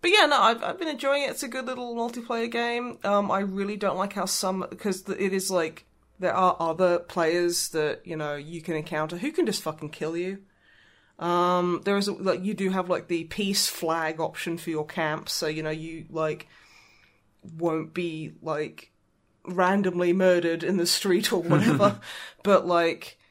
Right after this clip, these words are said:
Speaker 1: it's still, like, some missions force you into P V P, and it's just like, don't ever fucking do that. Don't ever do that. It's such a douchey thing to fucking
Speaker 2: Mm.
Speaker 1: do. Um,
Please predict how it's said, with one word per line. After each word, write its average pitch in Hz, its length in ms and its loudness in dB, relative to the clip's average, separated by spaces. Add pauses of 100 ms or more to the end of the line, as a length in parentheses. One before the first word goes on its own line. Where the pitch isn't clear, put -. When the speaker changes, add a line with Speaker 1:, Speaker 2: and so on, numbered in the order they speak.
(400)
Speaker 1:
it's 185 220 2
still, 202 220 4
like, 175 140 2
some 185 220 2
missions 180 300 0
force 175 320 -2
you 196 80 -2
into 190 140 -2
P 202 180 -4
V 208 140 -4
P, 240 240 -2
and 226 100 0
it's - 120 -4
just - 180 -2
like, 175 260 -2
don't 190 240 2
ever 147 180 -2
fucking - 460 -12
do 139 180 -12
that. - 240 -10
Don't 196 360 2 (120)
ever 151 300 0
do 143 220 -10
that. 139 320 -14 (880)
It's 185 240 -2
such - 400 2
a 214 80 4
douchey 208 340 2
thing 190 220 2
to - 80 -4
fucking 117 340 -2
Speaker 2:
Mm. 101 180 -6 (540)
Speaker 1:
do. - 60 0
Um, 220 560 6